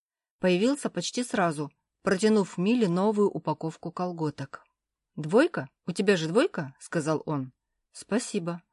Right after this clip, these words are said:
Мила удивилась знанию размерного ряда женского белья, но вида не подала.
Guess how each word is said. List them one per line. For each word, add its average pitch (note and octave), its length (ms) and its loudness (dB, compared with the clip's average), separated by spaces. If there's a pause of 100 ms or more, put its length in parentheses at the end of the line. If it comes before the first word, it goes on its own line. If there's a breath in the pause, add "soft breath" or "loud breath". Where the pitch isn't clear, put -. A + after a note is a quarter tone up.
(280)
Мила C4 300 6
удивилась B3 720 -2
знанию E3+ 600 2
размерного E3+ 540 0
ряда G3+ 280 0
женского F3+ 500 -4
белья, E3 500 -2
но E3+ 140 -2
вида A3 280 0
не F3 120 0
подала. F3+ 480 -4